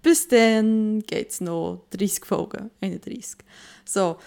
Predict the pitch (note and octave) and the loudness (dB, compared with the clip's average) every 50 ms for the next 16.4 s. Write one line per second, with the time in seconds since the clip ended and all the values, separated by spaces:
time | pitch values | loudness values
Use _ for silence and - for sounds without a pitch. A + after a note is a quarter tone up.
0 | - - - G#3+ B3 B3 D4 C#4+ C#4+ C#4 - - A3+ B3+ D4 D#4 D#4 C#4 - - | -12 -2 2 2 4 4 4 4 4 2 2 4 4 6 6 6 4 2 2 2
1 | C4+ C4+ B3+ A3 G3+ F#3 - - - - - - B3+ C4+ C4+ B3+ C#4 C4+ B3+ B3+ | 4 4 4 4 2 0 -4 -8 -10 -8 -4 -2 0 0 0 2 0 0 0 2
2 | - B3+ B3+ C4 - - - A#3+ A3 G3+ F#3+ F3+ F#3+ F#3+ - A3 G#3+ G#3+ - B3 | 2 0 0 0 -2 -2 0 2 2 4 4 2 2 0 0 -2 -2 -2 0 -2
3 | C#4 A#3+ B3+ B3+ A#3+ B3+ C4+ C4 C4 B3+ A#3+ - A3 A3+ - - G#3 A3+ B3+ C#4 | 0 0 2 2 2 2 2 2 2 2 0 0 -2 -2 -2 0 0 0 0 0
4 | C4 - B3+ A#3+ A#3 A#3+ A#3+ A#3+ A#3 - - - - A3 A3 A3 A3 A3 A3 A3 | -2 -2 -2 -2 0 -2 -2 -4 -6 -10 -12 -8 -6 -4 -4 -2 -2 0 0 0
5 | G#3+ A3 _ - - - - G#3 G#3 G#3 G#3+ G#3+ G#3 G#3 G#3 - - - - - | -2 -4 _ -20 -12 -6 -4 -2 0 0 0 0 -2 -2 -6 -8 -12 -12 -12 -8
6 | - - C4+ C4 B3+ - - - - _ _ _ _ _ _ - - - - _ | -4 -2 -2 -2 -4 -8 -14 -20 -20 _ _ _ _ _ _ -12 -12 -12 -14 _
7 | _ _ _ _ _ _ _ _ _ _ _ _ _ - - A3+ A#3 A3 A3+ A3 | _ _ _ _ _ _ _ _ _ _ _ _ _ -6 -4 -2 -2 -2 0 0
8 | G#3 A#3 B3+ B3+ A#3+ - - - A3+ A3+ A#3+ A#3+ A#3 - - - G#3+ A3 A3 A3 | 2 2 2 0 -2 -4 -8 -8 -4 -2 -2 -2 -2 -4 -4 -2 0 0 2 2
9 | G#3+ G#3 - - G3+ G3 - - G#3+ - G#3 G#3+ G#3+ - - - - - A#3 A3 | 0 -2 -2 -4 -8 -8 -6 -6 -4 -2 -2 -2 -4 -6 -8 -6 -2 -2 0 0
10 | G#3+ G#3+ - - G#3 G3 G3+ A3+ B3 A#3+ - - - - - _ _ - A3 A#3+ | 0 -2 -4 -4 -4 -4 -2 -4 -4 -6 -8 -12 -14 -14 -16 _ _ -4 -2 0
11 | A#3+ A#3+ A#3+ A#3+ B3 A#3+ A#3 - G#3+ A3+ - - A3 - A3 A3 - A#3 A3+ B3+ | 0 2 2 2 0 0 0 0 0 0 0 -2 -6 -8 -8 -6 -4 -2 0 0
12 | A#3+ - A3+ A#3+ A#3 G3+ G3 G3+ A3 A#3 A3+ A#3 A3+ A3 A3 A3 A3+ A3 A3 A3+ | 2 2 0 0 2 2 2 4 4 2 2 2 2 2 0 0 0 0 -2 -2
13 | A3 - - G#3+ G#3+ G#3+ G#3 G#3 G#3+ G#3 - G3+ G#3 G#3 G3 G3+ G#3+ A3 A3 A3 | -2 -2 -2 0 0 2 2 2 0 -2 -4 -4 -4 -2 0 0 0 0 0 0
14 | A3 G3+ - - A3 A3+ A3 G#3 G#3+ A3 - - - A3 G#3+ A3 A3 G#3+ A3 G#3+ | -2 -2 -2 -2 -2 0 0 0 -2 -2 -2 -2 0 0 2 2 2 2 0 0
15 | G#3+ - - - G#3 G3 - G#3 - - - - F#3+ F#3+ F3+ F#3+ G3 G3+ G3+ G#3 | -2 -2 -4 -6 -8 -8 -8 -10 -10 -12 -10 -10 -8 -4 -2 0 0 0 -2 -4
16 | - A#3 G3 G3+ F#3+ - - - | -6 -6 -6 -6 -8 -10 -10 -12